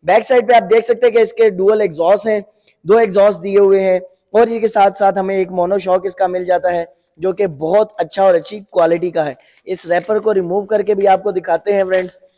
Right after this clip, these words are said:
आप देख सकते हैं कि इसके साथ rod plus spring इसमें installed है। आम जो bikes के अंदर shocks install किए जाते हैं वो just rod वाले होते हैं, जबकि ये spring के साथ इसमें install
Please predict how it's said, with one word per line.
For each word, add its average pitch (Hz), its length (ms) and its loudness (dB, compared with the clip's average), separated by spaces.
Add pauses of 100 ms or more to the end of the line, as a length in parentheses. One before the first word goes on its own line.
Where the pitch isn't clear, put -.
(320)
आप 160 140 0
देख 185 200 -2
सकते 214 260 -4
हैं 190 60 -6
कि 202 80 0
इसके 196 220 -6
साथ 196 200 2
rod 175 400 0
plus 190 200 2
spring 185 360 -8
इसमें 175 260 -10
installed 170 480 -2
है। 185 140 0 (580)
आम 226 220 2
जो 233 220 4
bikes 190 360 0 (100)
के 214 80 0
अंदर 214 260 -2 (200)
shocks 190 320 0
install 190 320 0
किए 190 160 -6
जाते 185 220 -2
हैं 202 80 -2
वो 196 100 -4
just 196 300 -4
rod 170 220 -2
वाले 175 220 -2
होते 156 260 -8
हैं, 139 120 -12 (560)
जबकि 202 360 0
ये 202 160 0
spring 220 440 -6
के 214 120 -2
साथ 175 300 -4
इसमें 175 300 -10
install 170 480 -2